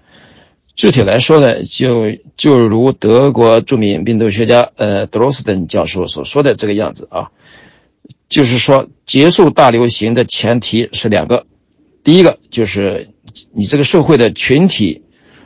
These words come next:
必须广泛接种有效的新冠疫苗。啊，这里强调一下，这个一定要是有效的疫苗啊，呃，就是，就是说我指的那个M R N A这个疫苗，这个新属疫苗。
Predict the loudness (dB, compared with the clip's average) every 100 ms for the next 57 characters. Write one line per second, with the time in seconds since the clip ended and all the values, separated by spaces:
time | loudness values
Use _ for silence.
0 | _ _ 2 4 4 0 0 0 0 2
1 | 0 -2 -14 -2 0 0 -2 -4 -4 0
2 | 0 0 -4 -4 -2 -2 -2 -4 -6 -8
3 | _ _ _ _ _ _ _ _ -4 -2
4 | 0 0 0 0 -2 2 2 2 -2 -4
5 | -4 -8 -8 _ -4 0 0 -2 -4 -4
6 | 0 0 0 -8 -8 -12 -16 -14 -12 -10
7 | -10 -12 -14 -12 -4 -4 -4 -4 -2 -2
8 | -4 -16 _ -14 -10 -6 -4 -4 -6 -4
9 | -2 -2 -2 -4 -4 -2 -2 -6 _ -4
10 | 0 0 0 -2 0 -2 -4 -10 -8 -8
11 | -8 -10 -12 _ _ _ _ -18 -8 -4
12 | -4 -4 -6 -8 -10